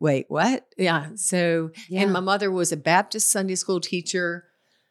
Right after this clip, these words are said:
Speaker 1: uh, who happened to be on the board of the Florence Crittenham Home here in Charlotte, which is the home for unwed, unwed mothers. So she was active in helping unwed mothers have housing and food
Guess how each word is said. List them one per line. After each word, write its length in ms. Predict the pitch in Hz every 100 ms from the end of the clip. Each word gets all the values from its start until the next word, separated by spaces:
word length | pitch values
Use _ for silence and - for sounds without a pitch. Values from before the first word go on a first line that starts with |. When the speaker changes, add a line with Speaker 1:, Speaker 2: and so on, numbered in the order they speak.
| _ _ -
Speaker 1:
uh, 260 | 170 165
who 160 | 156 175
happened 320 | 165 196 196
to 40 | 175
be 100 | 180
on 160 | 175 156
the 60 |
board 500 | - - 170 170 170 -
of 80 |
the 80 | 147
Florence 380 | - 175 165 -
Crittenham 460 | - 254 196 175 175
Home 540 | 170 165 160 160 196
here 200 | - 170 165
in 100 | 156
Charlotte, 580 | - 196 190 165 -
which 260 | 180 175 - 170
is 180 | 165
the 100 | 160
home 280 | 160 180 175
for 140 | 170 -
unwed, 440 | 156 156 151 156 - -
unwed 420 | 170 160 151 147
mothers. 720 | 147 160 190 127 - - - - - - -
So 140 | - -
she 180 | - 240
was 180 | 202 - -
active 680 | 170 285 - 151 131 131 165 _ -
in 160 | 175
helping 480 | 156 175 170 165 160 -
unwed 440 | 185 185 165 156
mothers 640 | 160 170 208 185 143 143 -
have 240 | 151 151
housing 720 | 151 - 147 190 196 160 139 -
and 200 | 156 143 -
food 540 | 214 190 151 147 139